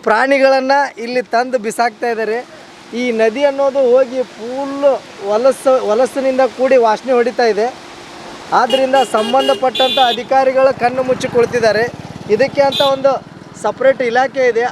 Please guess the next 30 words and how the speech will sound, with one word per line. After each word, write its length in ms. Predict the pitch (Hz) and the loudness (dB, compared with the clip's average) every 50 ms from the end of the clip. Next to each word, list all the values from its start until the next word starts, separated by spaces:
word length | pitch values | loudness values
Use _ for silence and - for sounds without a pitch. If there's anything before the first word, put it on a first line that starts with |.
| - - 220 | -2 -2 -2
ಆ 40 | 226 226 220 | 0 0 0
ಇಲಾಖೆಯವರು 500 | 226 247 254 262 254 262 262 262 254 254 254 | 0 0 0 0 -2 -2 -2 0 0 -2 -4
ಈ 40 | - - | -4 -2
ಕಡೆ 140 | 247 262 262 226 226 | 0 0 0 0 -2
ಗಮನ 220 | 220 220 247 247 247 233 | -2 -2 -2 -2 0 0
ಹರಿಸ್ತಾ 300 | 233 233 226 - - 262 247 226 | 0 -2 -4 -2 0 0 0 0
ಇಲ್ಲ. 100 | 196 190 202 220 - - - - - - - - - 165 196 | 0 -2 -4 -4 -6 -10 -18 -20 -20 -20 -20 -12 -4 0 2
ಅವರ 180 | 233 254 269 277 277 277 254 247 | 4 4 4 4 2 2 0 0
ಉದ್ದೇಶ 260 | 247 208 269 277 254 277 262 254 247 | 2 2 0 0 2 2 2 2 0
ಇಷ್ಟೇ, 240 | 233 - - 269 262 262 262 247 233 226 233 | 0 -2 0 0 0 0 0 -4 -4 -4 -4
ನೀರಿಲ್ಲ, 360 | 262 277 269 269 254 240 220 175 - - - - - - - - - - - - - - - 185 | -2 -2 -2 -2 0 0 -2 -2 -2 -6 -14 -18 -18 -18 -18 -18 -16 -16 -16 -16 -16 -8 -2 0
ಹೊಳೆಗೆ 280 | 214 247 269 285 277 269 254 | 2 2 2 2 0 -2 0
ನೀರು 180 | 262 277 277 262 262 | 0 0 0 -2 -4
ಬಿಟ್ಟಿಲ್ಲ, 320 | 247 196 262 262 254 254 247 254 - - - - - - 208 233 | -4 -2 0 2 2 2 2 0 -4 -10 -16 -14 -6 -2 -2 -2
ಆದ್ದರಿಂದ 320 | 247 220 254 254 254 214 247 240 | 0 0 0 0 2 2 2 2
ಹೊಳೆಗೆ 280 | 233 247 240 226 220 233 | 2 0 0 2 2 2
ಏನಿಲ್ಲ 240 | 254 254 262 254 254 247 | 2 2 2 0 0 -2
ಅಂತ 100 | 233 202 240 | -2 -2 -4
ತಿಳ್ಕೊಂಡಿರ್ತಾರೆ. 600 | 233 - 233 240 233 226 - - 220 208 214 226 220 - 220 214 208 | -4 -2 -2 -2 -2 -4 -4 -4 -2 0 0 -2 -2 -6 -4 -2 0
ಆದರೆ 180 | 226 233 247 240 233 220 | 0 2 2 2 2 0
ರಾಮದುರ್ಗದಲ್ಲಿ 600 | 226 233 240 262 262 262 262 269 262 262 262 269 254 - - - - - - - - - - - - 214 | 0 0 0 0 0 2 0 2 2 2 2 2 0 -2 -8 -14 -20 -20 -20 -20 -20 -20 -20 -8 -2 0
ಇರುವಂಥ 340 | 233 262 262 262 247 208 277 269 262 240 226 226 | 2 4 4 2 0 0 -2 0 0 0 0 0
almost 400 | 226 233 240 269 277 262 - - 262 247 | 0 0 0 0 -2 -2 0 0 0 0
ಎಲ್ಲ 120 | 240 262 269 240 | 2 0 0 0
ಗಟ್ರಗಳನ್ನ 520 | 254 247 226 247 254 254 254 262 254 269 277 262 240 233 | -2 -2 0 0 0 2 2 2 2 2 0 0 0 0
ಇದೇ 160 | 214 262 277 269 262 | 2 2 2 4 2
ನದಿಗೆ 240 | 254 247 269 240 185 226 | 0 0 0 -2 0 0
ಸೇರಿಸ್ತಾರೆ. 480 | 247 247 240 233 - - 226 226 240 254 - - - 208 | 0 0 0 -2 -2 -2 0 0 0 -2 -2 -4 -10 -8
ಇದೆಲ್ಲ 240 | 190 202 202 220 247 254 208 | -4 -2 0 2 0 0 0
ಗಟ್ರ 200 | 220 202 185 254 | -2 -2 -2 -2